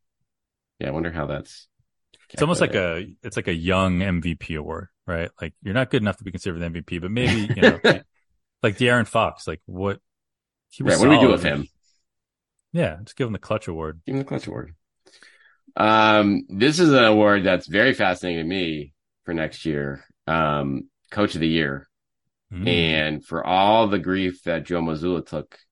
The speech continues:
Speaker 1: locally last year, I don't think he really took much of it nationally. Um, he is fourth in coach of the year odds, um,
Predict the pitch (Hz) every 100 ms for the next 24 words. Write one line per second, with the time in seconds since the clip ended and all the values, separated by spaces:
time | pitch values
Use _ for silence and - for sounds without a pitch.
0 | _ _ _ _ _ _ _ _ _ -
1 | 101 113 85 73 71 71 71 82 80 80
2 | 80 78 71 76 78 76 73 73 64 76
3 | 76 - 67 67 - _ _ _ - 78
4 | 76 69 67 67 - _ _ _ _ _
5 | _ _ _ _ _ _ _ - - 92
6 | 95 92 85 80 80 73 - - 107 87
7 | - - _ _ _ _ _ _ _ _
8 | - 82 78 87 85 76 80 80 73 67
9 | 67 67 - - _ _ _ _ _ _
10 | 78 76 71 69 71 71